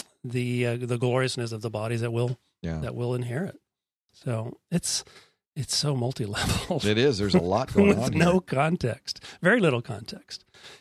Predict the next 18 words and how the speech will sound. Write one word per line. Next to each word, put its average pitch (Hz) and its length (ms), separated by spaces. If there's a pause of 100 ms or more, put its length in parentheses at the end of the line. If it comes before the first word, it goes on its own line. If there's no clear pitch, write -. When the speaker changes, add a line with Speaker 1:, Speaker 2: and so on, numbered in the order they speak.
Speaker 2:
Yeah. 92 120
Speaker 1:
Kinda 175 180
need 160 120
to 135 60
start 127 300
reading 127 360
at, 110 300
uh, 113 240 (140)
Corinthians 151 580
and, 120 260
and 120 560
realize 131 340
the 131 60
complex 147 420
nature 135 280
of 120 100
this 123 260
relationship, 139 720